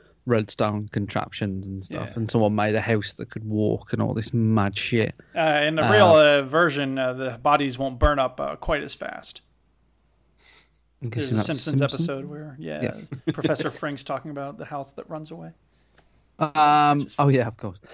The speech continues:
Speaker 2: Yeah.
Speaker 1: So, yeah, I mean, it's, it's just a, it's one of those games that it just never stops. And I, I think that the reason for the Minecraft Cribs,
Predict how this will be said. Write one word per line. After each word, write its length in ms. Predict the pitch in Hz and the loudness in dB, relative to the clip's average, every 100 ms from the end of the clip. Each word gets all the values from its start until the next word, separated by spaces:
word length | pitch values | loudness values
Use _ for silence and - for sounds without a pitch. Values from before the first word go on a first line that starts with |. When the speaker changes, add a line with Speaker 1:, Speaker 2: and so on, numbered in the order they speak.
| - | -20
Speaker 2:
Yeah. 100 | - | -12
Speaker 1:
So, 520 | - 196 196 190 - _ _ _ _ _ - | 2 4 6 4 -2 _ _ _ _ _ 0
yeah, 220 | 254 208 | 2 2
I 40 | |
mean, 160 | 202 196 | -2 -4
it's, 200 | 185 - | -4 -8
it's 160 | 160 | -12
just 200 | - 170 | -10 -8
a, 160 | 156 147 | -6 -6
it's 320 | 143 - - - | -8 -14 -20 -14
one 220 | 151 190 | -8 -2
of 60 | 160 | -2
those 160 | 120 | -2
games 340 | 117 156 139 113 | -2 -2 -2 0
that 220 | 117 - _ _ _ _ _ - | -2 -2 _ _ _ _ _ -16
it 120 | 135 | -14
just 320 | - 143 - | -8 -6 -2
never 240 | 147 151 | 0 0
stops. 480 | 151 - 185 165 - | -2 -2 -2 -2 -2
And 100 | 147 | 0
I, 180 | 147 151 | 2 2
I 40 | |
think 220 | 165 196 - | 0 -4 -6
that 160 | 151 | -4
the 80 | 156 | -2
reason 300 | 160 175 151 | 0 0 -2
for 160 | - 143 | -4 -2
the 160 | 127 | -2
Minecraft 540 | 123 143 156 - 127 - - | -2 -2 -2 -4 -6 -6 -6
Cribs, 520 | - 180 127 123 - | 0 0 -2 -12 -14